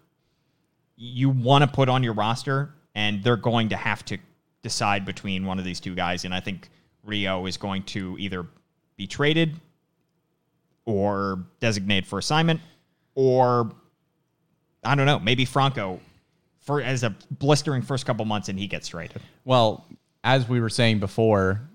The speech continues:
Speaker 2: about spring training and how the injuries have kind of,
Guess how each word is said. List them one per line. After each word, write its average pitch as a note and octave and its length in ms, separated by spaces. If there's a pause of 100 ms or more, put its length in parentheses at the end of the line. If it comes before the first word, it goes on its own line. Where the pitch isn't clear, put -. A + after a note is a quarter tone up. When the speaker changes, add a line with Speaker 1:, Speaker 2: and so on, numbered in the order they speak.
(560)
Speaker 2:
about G#2+ 320
spring G#2+ 280
training A#2 460
and G2+ 120
how G2 240
the F#2+ 240
injuries G2 440
have F#2 160
kind F#2+ 280
of, F2+ 220